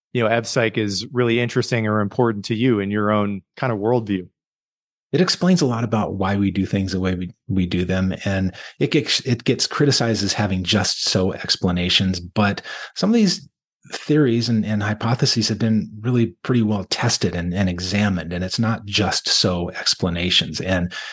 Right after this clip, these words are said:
Speaker 2: evolutionary psychology is a useful framework. And that's really what draws me to it, is it, it is a useful framework in understanding why the genders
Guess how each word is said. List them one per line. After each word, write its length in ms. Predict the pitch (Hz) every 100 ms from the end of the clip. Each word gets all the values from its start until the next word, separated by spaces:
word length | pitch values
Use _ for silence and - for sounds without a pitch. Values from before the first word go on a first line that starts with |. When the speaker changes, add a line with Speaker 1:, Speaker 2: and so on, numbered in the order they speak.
| - - _ _ -
Speaker 2:
evolutionary 500 | 120 143 127 135 113
psychology 720 | 113 104 - 117 113 101 98
is 160 | 101 104
a 60 |
useful 420 | 95 123 120 101
framework. 480 | - 107 98 85 82
And 120 | 98
that's 240 | 113 117 -
really 200 | 113 98
what 240 | 87 92
draws 360 | 92 92 98 -
me 120 | 87
to 240 | - 92
it, 100 | 85 -
is 220 | 98 92
it, 180 | 92 - - - - -
it 140 | - _ _ -
is 200 | 110 101
a 60 | 98
useful 520 | 98 131 160 - 143
framework 420 | - 113 110 101
in 80 | 101
understanding 720 | 113 110 - 107 104 95 87
why 300 | 98 110 120
the 140 | 104
genders 640 | 90 98 95 95 90 87